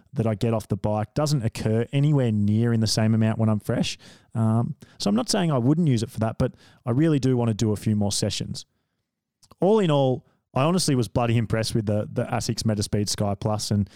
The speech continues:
it's gonna be a staple in my, in my shoe rotation going forward now. Um, I'm gonna use it in pretty much every session I ever do off the bike. It just makes you feel so good. Um,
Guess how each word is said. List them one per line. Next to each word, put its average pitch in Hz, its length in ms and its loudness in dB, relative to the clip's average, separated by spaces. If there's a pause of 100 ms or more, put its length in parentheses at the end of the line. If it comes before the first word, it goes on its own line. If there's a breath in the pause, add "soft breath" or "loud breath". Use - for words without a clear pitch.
(240 loud breath)
it's 135 140 -2
gonna 160 160 0
be 139 120 2
a 113 40 0
staple 113 380 0
in 110 80 2
my, 104 260 2 (220 soft breath)
in 120 80 2
my 110 140 2
shoe 110 240 0
rotation 104 500 0
going 104 240 0
forward 104 340 -2
now. 110 300 2 (300 soft breath)
Um, 107 200 -2
I'm 113 120 0
gonna 170 180 0
use 165 220 2
it 117 100 0
in 107 80 0
pretty 120 180 -2
much 107 240 -2
every 107 280 0
session 110 340 0
I 104 120 0
ever 110 180 0
do 113 180 0
off 107 140 -6
the 107 80 -2
bike. 110 280 -2
It 147 40 -2
just 143 180 0
makes 180 200 0
you 156 60 0
feel 123 200 0
so 113 380 0
good. 107 380 -2 (360 loud breath)
Um, 101 360 -2